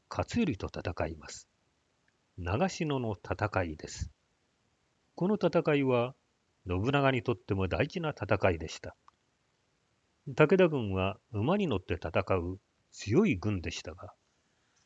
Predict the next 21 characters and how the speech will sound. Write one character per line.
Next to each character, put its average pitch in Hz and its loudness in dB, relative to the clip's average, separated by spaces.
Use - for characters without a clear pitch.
朝 127 4
早 117 6
く 127 0
始 117 0
ま 135 0
っ - -6
た - 0
戦 123 4
い 117 2
は 107 2
二 101 -2
時 180 -2
頃 202 -2
に 82 -6
は 73 -12
終 80 -6
わ 95 0
り 85 -4
ま 78 -14
し - -12
た。 - -12